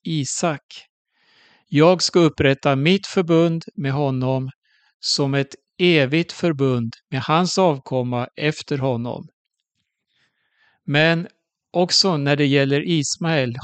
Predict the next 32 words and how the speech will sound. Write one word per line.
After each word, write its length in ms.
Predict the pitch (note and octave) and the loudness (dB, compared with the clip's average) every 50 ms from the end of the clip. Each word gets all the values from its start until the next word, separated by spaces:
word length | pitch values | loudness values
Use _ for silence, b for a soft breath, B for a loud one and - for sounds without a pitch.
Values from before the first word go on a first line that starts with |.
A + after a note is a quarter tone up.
| - | -8
har 80 | - B2+ | -6 -4
jag 100 | C3 B2+ | -4 -2
hört 300 | A#2 B2+ B2+ B2 A#2 - | -2 -2 -2 -2 -4 -4
din 220 | - B2+ B2 B2 | -6 -6 -4 -2
bön. 400 | B2+ D#3+ F3+ F3 C#3 A2+ B2 B2+ A#2+ - _ _ _ _ _ _ b b b b b b b b b b | 0 0 2 2 0 -2 -4 -8 -12 -18 _ _ _ _ _ _ b b b b b b b b b b
Jag 220 | - C3+ C#3 D3+ D3+ | -4 0 0 0 0
ska 180 | - - E3+ | 0 0 0
välsigna 600 | D3+ D3+ D3 D3 C#3+ - - D#3+ D#3+ E3 E3 F3 | 2 2 2 0 0 0 0 2 2 2 2 0
honom 520 | E3 D#3+ E3+ D#3+ D3 D3 D3 D3 D3+ E3 D#3+ - _ | 2 2 2 2 2 2 0 0 0 -2 -4 -10 _
och 100 | - F3 | -10 -4
göra 260 | C3 C#3 C#3+ C#3 C3+ | 0 2 2 2 2
honom 320 | C#3 C#3 C#3+ C3+ C3 B2+ B2 - - | 0 0 -2 -2 -2 -4 -4 -6 -2
fruktsam 720 | - E3+ D#3+ D#3 - - - - - D3 D3 D3 D3 D3+ D#3 - b b b b b b b b b | 0 0 0 0 -2 -4 -4 -2 0 0 0 0 -2 -4 -8 -14 b b b b b b b b b
och 140 | - D#3+ B2 | -10 -10 -6
föröka 520 | - - D#3 D3 D3 D3+ D#3 D3 - - E3 | -2 0 4 4 6 6 4 2 0 0 0
honom 480 | D3+ D#3 D3 C3 C3 C3 B2+ B2+ B2+ | 0 2 0 0 0 -2 -2 -2 -2
mycket. 500 | C3+ C#3+ C3+ - _ _ - C3+ C3+ C#3+ - - - - - _ _ _ _ _ _ _ _ _ _ _ _ _ _ _ _ _ _ _ _ | -2 -2 -2 -4 _ _ -6 -6 -6 -6 -10 -16 -18 -20 -20 _ _ _ _ _ _ _ _ _ _ _ _ _ _ _ _ _ _ _ _
Han 240 | - C3 D3+ E3 D#3+ | -2 2 2 2 2
ska 160 | - - F3 | 2 0 0
bli 160 | D3+ D#3+ D#3 | 0 0 -2
far 440 | - - - D3+ D3 D#3 D3+ D3+ C3+ - - | -2 0 2 4 4 6 6 4 2 0 -2
till 300 | - D3 C#3 C#3 C3 C3 - - _ _ _ | -2 0 0 0 0 -2 -6 -14 _ _ _
tolv 400 | - - F3 F3+ F#3 G3 F3+ D#3+ D3+ - - | -6 0 2 4 4 4 2 0 -4 -12 -18
hövdingar, 680 | - - E3+ E3 C#3 B2+ B2 C3 B2+ B2 C3 B2+ - C#3+ - - _ B B B B B B B B B B B B B B B B | -4 0 0 0 0 0 -4 -4 -4 -4 -4 -6 -6 -10 -12 -18 _ B B B B B B B B B B B B B B B B
och 100 | D#3+ C#3 | 0 2
jag 160 | D3 D3+ D3+ | 4 4 4
ska 140 | - - F3 | 4 4 6
göra 360 | E3 E3+ D#3+ D3+ C#3 C#3 C3+ | 6 8 8 6 6 6 4
honom 400 | C3 C#3 C#3+ C3 C3 B2+ B2 B2 - | 2 2 0 0 0 -2 -2 -4 -4
till 160 | - B2+ B2 | -4 -4 -4
ett 140 | C3 B2+ - | -4 -4 -4
stort 420 | - - - - F3 E3 - - | -4 -4 -2 0 -2 -2 -2 -6